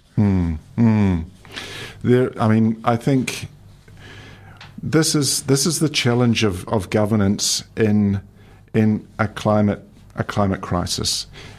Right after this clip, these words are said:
We have to make hard decisions, and we have to show leadership, and, and that is going to upset the status quo. But, but we can't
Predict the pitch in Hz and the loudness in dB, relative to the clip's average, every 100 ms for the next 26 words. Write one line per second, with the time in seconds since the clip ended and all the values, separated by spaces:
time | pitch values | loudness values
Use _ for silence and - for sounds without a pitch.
0 | - 98 - - 104 113 95 127 135 - | -8 -8 -10 -6 0 0 2 -2 -2 0
1 | 113 101 - 101 98 95 92 127 98 82 | 0 0 -2 -2 0 -2 -2 -2 -2 -4
2 | - - 107 104 101 101 113 - 107 101 | -6 -4 0 0 0 0 0 -2 -2 0
3 | 95 98 120 113 - - - - 107 104 | 2 2 0 -2 -4 -8 -12 -2 0 0
4 | 101 - - - - 120 113 101 127 - | -2 -10 -16 -16 -6 0 0 2 -2 -4
5 | - 120 107 - 107 98 - 104 - 110 | -4 -2 0 0 0 0 -2 -4 -2 -4
6 | - 98 107 95 95 - 98 87 85 - | -4 -4 0 0 0 -2 -2 -2 -4 -10
7 | - - 107 107 - - - - - - | -12 -4 -2 -2 -6 -20 -20 -18 -8 -2
8 | 104 - - - - - 127 120 - 127 | -2 -4 -20 -20 -20 -4 -2 0 0 0
9 | 131 | -2